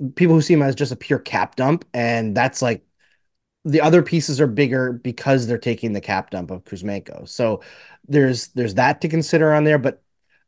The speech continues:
I, I look at the amount of pieces that Vancouver gave up for Lindholm and the season that Lindholm is having.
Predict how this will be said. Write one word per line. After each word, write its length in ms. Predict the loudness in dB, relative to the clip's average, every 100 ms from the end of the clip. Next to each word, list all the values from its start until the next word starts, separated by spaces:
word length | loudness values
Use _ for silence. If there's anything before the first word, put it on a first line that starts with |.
| -2
I, 160 | 4
I 40 | 6
look 180 | 6
at 100 | 4
the 80 | 2
amount 280 | 2 2 2
of 280 | 0 -6 _ _ _ -10
pieces 460 | -4 -2 0 0
that 120 | -2
Vancouver 420 | -4 -4 -4 -6 -4
gave 220 | -2 -2
up 200 | -2 -4
for 100 | -6
Lindholm 540 | -4 -4 -4 -2 -4 -4
and 120 | -6
the 80 | -6
season 380 | -4 -4 -2 -4
that 120 | -4
Lindholm 340 | -6 -4 -6
is 80 | -6
having. 480 | -6 -6 -4 -4 -6